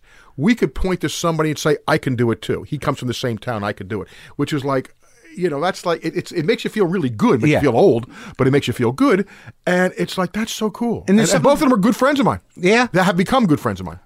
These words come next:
Speaker 2: They're good guys, and there's something about Jersey. My family's from Jersey.
Speaker 1: Right.
Speaker 2: You know, I
Speaker 1: There's,
Speaker 2: didn't
Speaker 1: there's,
Speaker 2: grow up in Jersey, but Jersey's
Speaker 1: oh,
Speaker 2: Jersey. And
Speaker 1: it's
Speaker 2: it's
Speaker 1: a
Speaker 2: a
Speaker 1: lot of great talent came out of Jersey. You know,
Speaker 2: Yeah.
Speaker 1: everybody from Jack Nicholson, Meryl Streep,
Speaker 2: Yeah.
Speaker 1: John Travolta, Frank Sinatra, Danny DeVito. I mean, all the comics I'm talking about. Uh,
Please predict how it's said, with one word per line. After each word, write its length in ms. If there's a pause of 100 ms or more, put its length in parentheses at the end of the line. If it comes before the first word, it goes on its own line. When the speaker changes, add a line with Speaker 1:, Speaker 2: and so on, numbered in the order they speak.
Speaker 2:
They're 100
good 240
guys, 300
and 40
there's 120
something 200
about 220
Jersey. 320
My 160
family's 320
from 140
Jersey. 260
Speaker 1:
Right. 240
Speaker 2:
You 80
know, 60
I 60
Speaker 1:
There's, 40
Speaker 2:
didn't 80
Speaker 1:
there's, 60
Speaker 2:
grow 180
up 80
in 80
Jersey, 300
but 120
Jersey's 380
Speaker 1:
oh, 20
Speaker 2:
Jersey. 380
And 100
Speaker 1:
it's 100
Speaker 2:
it's 60
Speaker 1:
a 60
Speaker 2:
a 0
Speaker 1:
lot 220
of 40
great 240
talent 340
came 180
out 100
of 60
Jersey. 380
You 80
know, 60
Speaker 2:
Yeah. 140
Speaker 1:
everybody 360
from 80
Jack 280
Nicholson, 480
Meryl 240
Streep, 540 (260)
Speaker 2:
Yeah. 220
Speaker 1:
John 180
Travolta, 480
Frank 300
Sinatra, 720
Danny 240
DeVito. 680
I 60
mean, 100
all 100
the 80
comics 400
I'm 100
talking 280
about. 340
Uh, 200